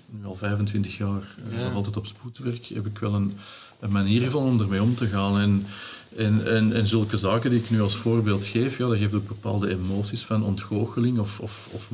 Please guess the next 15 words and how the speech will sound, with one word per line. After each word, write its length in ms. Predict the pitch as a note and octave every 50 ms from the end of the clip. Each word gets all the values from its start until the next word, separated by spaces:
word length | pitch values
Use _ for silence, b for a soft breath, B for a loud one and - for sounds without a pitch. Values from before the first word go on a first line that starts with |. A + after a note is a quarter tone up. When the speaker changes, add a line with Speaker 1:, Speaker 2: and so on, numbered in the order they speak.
| F#2
Speaker 1:
woede 420 | F#2+ G#2+ A2+ A2+ G#2+ A2+ B2+ C3 -
of, 440 | A2+ G#2 G2+ - - - B B B B B B B B B B B B B B
of, 280 | - - G#2 - - -
ja, 120 | G2+ G#2
onmacht 560 | G2+ G#2 A2 G#2+ A2+ A#2+ C3 B2+ A#2+ - -
vaak. 460 | - - B2 C3+ C3+ - - - - - - - _ _ _
En, 440 | - G#2 G2+ G2 G2 G2 G2 G2+ G#2+ A2
en 100 | G#2 G2
ik 100 | G2 -
heb 100 | A2+ -
zoiets 200 | - A2 G#2+ -
van: 100 | - G2
ja, 60 | G2
al 320 | G#2+ A2+ A#2+ A2 A2 A2+ G#2
die, 380 | G#2+ G#2 G#2 G#2 G#2 G#2 G#2